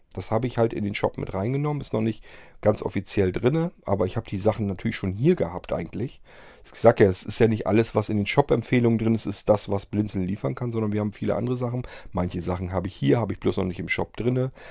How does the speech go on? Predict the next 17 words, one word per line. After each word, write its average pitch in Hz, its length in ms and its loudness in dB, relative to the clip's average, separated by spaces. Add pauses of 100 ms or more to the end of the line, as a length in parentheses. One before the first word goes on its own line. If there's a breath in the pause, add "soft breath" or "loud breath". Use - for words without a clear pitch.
(140 loud breath)
Manche 90 260 0
Sachen 87 240 -4
kann 92 160 -2
ich 85 140 -8
jederzeit 92 560 0
eben 92 160 -2
schnell 85 320 -4
bestellen, 113 500 4
dann 95 120 0
sind 90 140 -4
die - 40 -12
innerhalb 87 200 -4
von 90 200 -6
ein, 92 160 -4
zwei 87 220 -6
Tagen 82 340 -6
hier. 120 320 -2